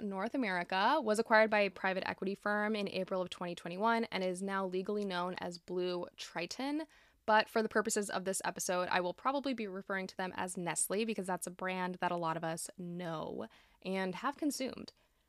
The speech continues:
Nestle Waters owns fifty-one brands of bottled water, including Ice Mountain, Poland Springs, Zephyr Hills, Arrowhead. It's kinda crazy to understand that all of the big bottled water companies are all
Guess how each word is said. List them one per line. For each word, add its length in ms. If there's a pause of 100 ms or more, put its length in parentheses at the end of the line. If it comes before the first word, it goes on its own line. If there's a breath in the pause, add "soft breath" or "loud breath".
(180)
Nestle 640 (200)
Waters 800 (180)
owns 400
fifty-one 600 (100)
brands 560
of 260
bottled 380
water, 380 (400 soft breath)
including 680
Ice 240
Mountain, 360
Poland 380
Springs, 600 (100)
Zephyr 480
Hills, 640 (160)
Arrowhead. 680 (220 soft breath)
It's 120
kinda 240
crazy 380
to 100
understand 640
that 240
all 240
of 120
the 100
big 480
bottled 360
water 300
companies 520
are 260
all 380